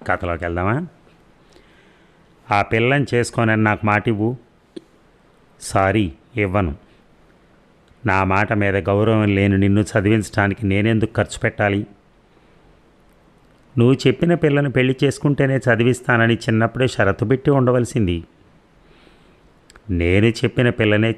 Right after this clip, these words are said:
చేసుకోమని అంటం లేదు. నీ ఇష్టం వచ్చిన పిల్లనే చేసుకో. వేరే జాతి పిల్ల కాకపోతే సరి. ఆ షరతైనా పెట్టవలసి ఉండ-, ఉండవలసింది అప్పుడు.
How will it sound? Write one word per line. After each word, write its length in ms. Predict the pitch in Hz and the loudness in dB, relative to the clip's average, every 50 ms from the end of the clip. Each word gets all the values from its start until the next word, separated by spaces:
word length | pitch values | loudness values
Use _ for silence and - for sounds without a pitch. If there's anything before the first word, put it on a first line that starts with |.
| - 117 | -4 -4
చేసుకోమని 440 | 110 101 - - 117 107 104 101 98 | -4 -4 -2 -2 0 2 2 2 2
అంటం 320 | 92 85 - - 101 98 | 0 0 -2 -2 -2 0
లేదు. 220 | 90 90 78 92 | 0 -2 -2 -2
నీ 160 | 98 101 98 98 | -2 2 2 2
ఇష్టం 380 | 98 95 90 - - - 113 | 2 2 0 -4 -4 0 0
వచ్చిన 240 | 107 107 - - 123 | 0 0 0 -2 -4
పిల్లనే 380 | 117 - 113 107 107 107 117 120 | 0 0 2 2 2 2 2 2
చేసుకో. 500 | 107 101 104 101 - - - 104 92 85 | 2 2 0 0 -2 -4 -2 -2 -2 -2
వేరే 480 | 80 87 92 101 110 113 127 123 117 | -2 0 2 2 4 4 4 2 2
జాతి 360 | 92 92 110 104 107 - - | 2 2 2 2 2 0 -2
పిల్ల 300 | 92 - 117 101 98 101 | -4 -2 -2 -2 0 0
కాకపోతే 760 | 98 - - 101 98 98 - 104 95 - 113 104 - - 123 | -2 -2 0 0 0 0 -2 -4 -6 -4 -6 -8 -4 -4 -4
సరి. 380 | 120 - - - 98 107 107 98 - - - - - - - - - - - - - - - _ _ _ - _ _ _ _ _ - _ _ - _ _ _ _ - - | -4 -4 -6 -4 -2 -2 -4 -6 -10 -20 -20 -20 -20 -20 -20 -20 -20 -20 -20 -20 -20 -20 -20 _ _ _ -20 _ _ _ _ _ -20 _ _ -20 _ _ _ _ -6 -4
ఆ 240 | 78 78 85 98 101 | -2 0 2 0 0
షరతైనా 580 | - - 127 123 131 127 - 147 147 143 143 | 0 0 0 0 0 0 0 0 2 2 2
పెట్టవలసి 560 | 123 143 139 - 147 135 139 139 123 - - | 2 0 -2 0 0 0 0 0 -2 -2 -2
ఉండ-, 160 | 139 131 123 127 | -2 0 2 2
ఉండవలసింది 760 | 127 123 113 113 110 110 120 120 117 107 - - 127 113 104 | 2 2 2 0 2 2 2 2 2 0 -2 -2 -2 0 -2
అప్పుడు. 320 | 87 - - 98 90 78 | -2 -4 -4 -6 -6 -6